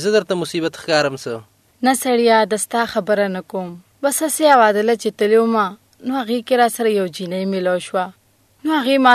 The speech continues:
Speaker 2: سره خپلې خبرې شروع کړې. ما ته هغې وې، وایي زما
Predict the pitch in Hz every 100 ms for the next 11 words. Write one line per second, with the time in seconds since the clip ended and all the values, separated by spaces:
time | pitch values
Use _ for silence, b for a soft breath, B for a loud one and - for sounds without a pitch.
0 | 233 262 247 - 226 220 226 208 208 214
1 | 220 202 190 165 202 180 - _ _ _
2 | 262 302 330 311 247 277 269 277 302 196
3 | - _ _ 269 277 285 285